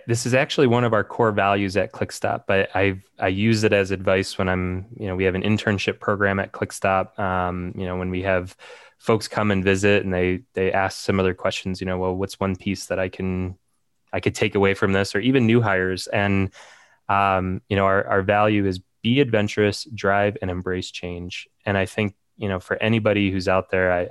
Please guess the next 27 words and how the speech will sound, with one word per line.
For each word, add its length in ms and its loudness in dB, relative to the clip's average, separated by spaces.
I, 140 -2
like 160 -2
I 40 -2
said, 220 -2
I 60 2
love 300 0
camping. 420 -2
I 60 2
love 200 0
to 80 -2
travel. 460 0
I 80 4
love 340 2
to 120 -6
s-, 120 -10
view 340 4
things 460 0
as 200 2
an 140 -2
exploration 960 -2
or 100 -2
an, 160 -4
and 100 -2
a 60 -2
new 260 0
adventure. 600 0
And 540 0